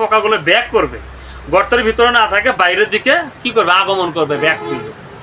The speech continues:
বাইরে আগে আগমন করবে, অর্থাৎ পোকাগুলো মারা যাবে। এক জায়গায় মাছি পড়তেছে বারবার, মাছি, পর্যাপ্ত মাছি পড়তেছে, মাছি বলে কিন্তু ওখানে ডিম দেবে, আর ওই ডিমের থেকে কিন্তু পোকা হবে। এই জন্য যে জায়গায় ক্ষত আছে, ইনফেকশন আছে, ঘা হয়ে গেছে,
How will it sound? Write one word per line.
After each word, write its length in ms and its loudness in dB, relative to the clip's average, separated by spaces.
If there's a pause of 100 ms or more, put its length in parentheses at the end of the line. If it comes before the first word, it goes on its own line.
(380)
বাইরে 240 2 (100)
আগে 240 -4
আগমন 240 0 (100)
করবে, 220 0 (340)
অর্থাৎ 280 2 (140)
পোকাগুলো 420 2 (360)
মারা 300 4
যাবে। 180 -6 (640)
এক 160 0
জায়গায় 260 4
মাছি 240 0
পড়তেছে 400 -2
বারবার, 360 4
মাছি, 220 0 (100)
পর্যাপ্ত 320 0 (120)
মাছি 240 0
পড়তেছে, 340 -6 (420)
মাছি 320 0
বলে 140 4 (100)
কিন্তু 220 -2
ওখানে 180 0 (100)
ডিম 140 2 (120)
দেবে, 180 0 (440)
আর 80 2 (100)
ওই 140 6
ডিমের 280 2
থেকে 240 2
কিন্তু 240 0
পোকা 280 2
হবে। 180 -2 (800)
এই 120 2
জন্য 140 4 (120)
যে 160 0
জায়গায় 280 2
ক্ষত 160 0 (120)
আছে, 120 -4 (120)
ইনফেকশন 380 -6 (120)
আছে, 160 -6 (400)
ঘা 120 2
হয়ে 140 0
গেছে, 160 -2